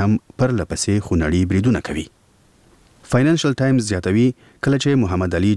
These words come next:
جناح په نولس سوه اووه څلوېښتم کال کې پاکستان له هنده بیل کړ، هدف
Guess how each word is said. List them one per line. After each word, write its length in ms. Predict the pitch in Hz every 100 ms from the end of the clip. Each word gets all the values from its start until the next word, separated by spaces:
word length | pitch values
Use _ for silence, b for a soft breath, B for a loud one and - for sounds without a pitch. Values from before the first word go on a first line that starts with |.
| 95
جناح 260 | 95 101 -
په 120 | 92 123
نولس 280 | 131 120 131
سوه 80 |
اووه 220 | 127 110 98
څلوېښتم 500 | 85 80 - 110 -
کال 200 | 76 -
کې 560 | 80 78 - - - 98
پاکستان 480 | 85 90 104 104 82
له 120 | 92
هنده 240 | 85 78
بیل 180 | 82 80 -
کړ، 280 | 120 113
هدف 220 | 87 104